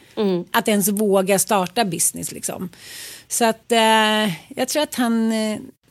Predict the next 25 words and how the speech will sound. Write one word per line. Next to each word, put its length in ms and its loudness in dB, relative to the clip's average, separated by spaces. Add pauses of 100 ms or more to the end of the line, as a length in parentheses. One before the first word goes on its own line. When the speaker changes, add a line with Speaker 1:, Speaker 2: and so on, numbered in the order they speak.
(240)
Speaker 2:
han 320 2
och, 420 2
och 160 -6
farmor 540 2
var 160 0
väldigt 220 -2
kära 280 2
i 40 2
varandra, 280 0
men 120 2
hon 220 6
var 240 4
ju 300 0
en 100 0
torpardotter 960 -2
som 160 -4
hade 140 -2
blivit 220 -4
bortadopterad. 920 -2 (640)
Speaker 1:
Mm. 300 4 (300)
Speaker 2:
Till, 560 4
till, 200 2
liksom, 540 2
som 240 4
piga, 760 2